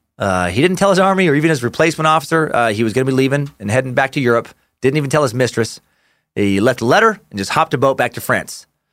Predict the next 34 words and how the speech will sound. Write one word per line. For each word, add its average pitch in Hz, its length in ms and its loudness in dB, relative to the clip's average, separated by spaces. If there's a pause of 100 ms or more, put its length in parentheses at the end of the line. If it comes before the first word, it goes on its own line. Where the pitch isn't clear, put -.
(400)
And, 123 140 -2
and 135 100 0
if 131 120 -4
you're 127 80 2
wondering, 175 440 2
uh, 131 320 0
what 147 160 2
happened 175 340 -2
to 151 60 2
the 127 60 0
French 165 280 -2
army 147 260 0
he 123 80 -2
left 143 200 2
behind, 165 460 -2
they 226 160 4
would 294 100 2
eventually 175 340 0
be 135 120 2
brought, 151 400 0
uh, 117 140 2
back 151 220 -2
to 139 60 -6
France 131 280 -2
by 165 320 0
the 208 100 0
British 185 280 2
army 170 340 0
after 143 240 -4
defeat 175 360 -2
in 131 80 -4
eighteen 120 280 0
oh 95 60 0
one. 80 140 -10